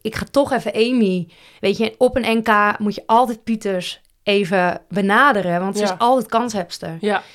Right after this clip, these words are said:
Speaker 1: En,
Speaker 2: Ja.
Speaker 1: eh, zoals Amy ook is, eh, ik, ik ben niet zo van de tijd, maar Amy w-, is dat eigenlijk nog minder. Die, die is altijd
Speaker 2: <laughs>
Speaker 1: vaak te laat en, eh,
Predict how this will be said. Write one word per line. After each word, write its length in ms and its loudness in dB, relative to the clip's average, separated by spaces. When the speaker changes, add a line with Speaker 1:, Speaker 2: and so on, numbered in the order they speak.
Speaker 1:
En, 120 -2
Speaker 2:
Ja. 300 2
Speaker 1:
eh, 100 -4
zoals 280 -2
Amy 300 4
ook 160 0
is, 420 0
eh, 500 2
ik, 300 -16
ik 160 -2
ben 140 4
niet 160 4
zo 100 0
van 160 2
de 100 2
tijd, 280 2
maar 180 0
Amy 500 4
w-, 100 -14
is 180 -2
dat 120 -4
eigenlijk 360 -2
nog 120 0
minder. 460 2
Die, 140 -8
die 100 -2
is 140 -4
altijd 280 -4
Speaker 2:
<laughs> 20 2
Speaker 1:
vaak 180 2
te 100 -8
laat 380 2
en, 240 -2
eh, 160 0